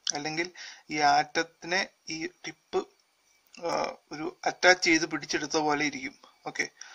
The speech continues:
അത്ര, ആ, strong ഒരു interaction ആയിരിക്കും ഈ ടിപ്പും സാമ്പിളും തമ്മിൽ, ആ, ടിപ്പും ഈ ആറ്റവും തമ്മിൽ, ഈ പർട്ടിക്കുലർ ആറ്റവും തമ്മിൽ വരിക. അപ്പൊ അതായത് വളരെ close ആയിട്ട് കൊണ്ടുവരുന്നു. അപ്പം, ആ, ഈ ടിപ്പിൽ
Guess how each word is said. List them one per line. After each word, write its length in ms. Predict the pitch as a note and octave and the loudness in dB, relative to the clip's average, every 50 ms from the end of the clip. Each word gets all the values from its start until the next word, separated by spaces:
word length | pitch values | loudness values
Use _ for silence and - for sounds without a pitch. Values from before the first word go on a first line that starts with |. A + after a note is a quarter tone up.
| - - _ _ - | -20 -20 _ _ -6
അത്ര, 320 | - - E3 E3+ F3+ F3 - _ _ _ - | -2 2 2 2 2 2 -2 _ _ _ -2
ആ, 260 | E3+ D#3+ D#3 E3 E3 | 0 0 2 2 0
strong 320 | D#3 - - E3 D#3+ D#3+ E3 | -2 0 2 4 4 4 4
ഒരു 160 | E3+ E3 E3 | 2 2 0
interaction 420 | D#3 D3 C#3+ D#3 D#3 D3+ - D#3+ | -2 -2 2 2 2 2 2 0
ആയിരിക്കും 280 | D3 D3 - C#3+ E3+ - _ _ _ _ _ _ - D#3+ | -4 -4 -4 -8 -14 -16 _ _ _ _ _ _ -8 -4
ഈ 180 | D#3 D3+ D3+ D3 - - - - - _ - | -4 -2 -4 -4 -6 -12 -20 -20 -18 _ -6
ടിപ്പും 200 | D#3 D3 - E3+ | -6 -4 -2 2
സാമ്പിളും 340 | - D#3+ D3 D3 D3 D#3 D3+ | 4 4 4 6 4 2 0
തമ്മിൽ, 220 | D3 C#3+ D3 - - - | 0 0 -2 -2 0 0
ആ, 220 | D#3 D#3 - - | 0 0 -2 -4
ടിപ്പും 340 | - - D3 C#3+ D#3+ E3+ E3+ | -6 -8 -6 -2 -2 0 0
ഈ 100 | D#3 D#3+ | 2 4
ആറ്റവും 400 | D#3 D3+ D3+ D#3 D#3 - F3 E3+ | 6 8 8 6 6 4 2 0
തമ്മിൽ, 280 | D#3 C#3+ C3+ C#3 - - - - _ _ - - - - - - _ _ - | 0 -2 -4 -8 -12 -16 -18 -20 _ _ -20 -20 -18 -18 -20 -20 _ _ -6
ഈ 40 | D3+ | -4
പർട്ടിക്കുലർ 440 | - D3+ D3 - - E3+ D#3+ D#3 D3+ | -2 -2 -2 -2 -2 -2 0 0 0
ആറ്റവും 260 | D3 - - E3+ D#3+ | 0 0 0 0 0
തമ്മിൽ 180 | D3+ D3 D#3+ | 0 2 2
വരിക. 220 | D#3+ C#3+ C#3 C3+ - - - - - - - _ _ _ - | 2 2 2 0 -2 -4 -6 -12 -20 -20 -20 _ _ _ -10
അപ്പൊ 180 | D3 D3+ D3+ | -4 -2 0
അതായത് 300 | D3+ D3 D3+ D3+ D#3+ F#3+ - - - - - - - _ _ - | 0 0 0 0 -2 -4 -6 -10 -16 -20 -20 -20 -20 _ _ -2
വളരെ 260 | D3 C#3+ D3 - F3+ | 0 2 4 4 4
close 240 | E3+ D#3+ D#3 D3+ - | 6 6 4 4 4
ആയിട്ട് 140 | E3 D#3+ E3 | 2 0 0
കൊണ്ടുവരുന്നു. 480 | D#3+ D3+ C#3 D3 D3+ F3+ F#3+ - - | -2 -2 -4 -4 -4 -6 -6 -8 -12
അപ്പം, 240 | D#3+ - - F3 G3 - _ _ _ _ _ _ _ _ _ _ D#3 | -8 -4 -4 -4 -4 -4 _ _ _ _ _ _ _ _ _ _ -6
ആ, 200 | D3 C#3+ C#3 - - - - - - - - _ _ | -4 -4 -4 -6 -10 -14 -16 -18 -18 -20 -20 _ _
ഈ 160 | - E3+ - F#3+ | -2 -2 -2 -2
ടിപ്പിൽ 580 | - - - - E3+ - - F#3 F3 F3 G3 | -2 -6 -6 -4 -4 -2 -2 0 0 0 0